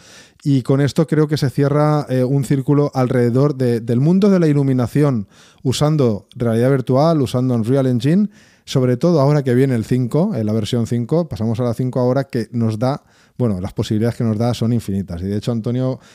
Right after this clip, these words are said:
creo que, que nos va a hablar un poquito de esto, porque ya estuvimos hablando el otro día sobre, sobre el tema y, y es muy prometedor. Y bueno, lo que queríamos es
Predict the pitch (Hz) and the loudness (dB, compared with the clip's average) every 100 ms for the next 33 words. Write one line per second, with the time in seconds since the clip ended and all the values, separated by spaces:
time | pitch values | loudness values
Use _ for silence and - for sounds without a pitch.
0 | _ - 123 123 131 120 113 110 101 127 | _ -2 0 0 0 2 2 0 0 -2
1 | 120 113 123 131 131 117 110 113 120 117 | 0 0 0 2 0 -2 -2 0 0 0
2 | 120 139 120 101 104 - 120 113 110 107 | 0 -2 -2 -2 -4 -2 -2 -2 -2 -2
3 | 110 110 98 107 104 104 - 101 101 98 | 0 -2 -4 -4 -2 -4 -4 -6 -4 -6
4 | 95 - - _ 131 117 113 127 131 135 | -8 -16 -20 _ -2 0 0 0 2 2
5 | 120 104 107 123 117 120 143 120 110 101 | 2 2 0 0 0 0 0 0 0 0
6 | 101 87 85 _ - - - - - - | -2 -6 -8 _ -20 -20 -20 -20 -20 -2
7 | 151 165 170 143 - 131 131 135 156 170 | 2 4 4 2 2 0 2 4 4 2
8 | 165 165 185 - | 2 2 0 -4